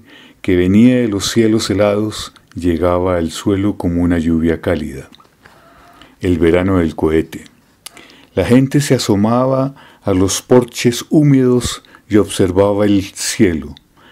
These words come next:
cada vez más rojo. El cohete, instalado en su plataforma,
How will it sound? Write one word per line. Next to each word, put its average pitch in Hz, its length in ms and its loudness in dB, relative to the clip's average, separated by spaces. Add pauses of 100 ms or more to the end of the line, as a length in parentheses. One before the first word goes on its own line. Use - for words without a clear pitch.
(320)
cada 98 300 2
vez 98 240 0
más 90 280 0
rojo. 76 380 -6 (640)
El 90 160 -2
cohete, 101 680 0 (240)
instalado 98 640 0
en 123 80 0
su - 180 -8
plataforma, 95 800 -2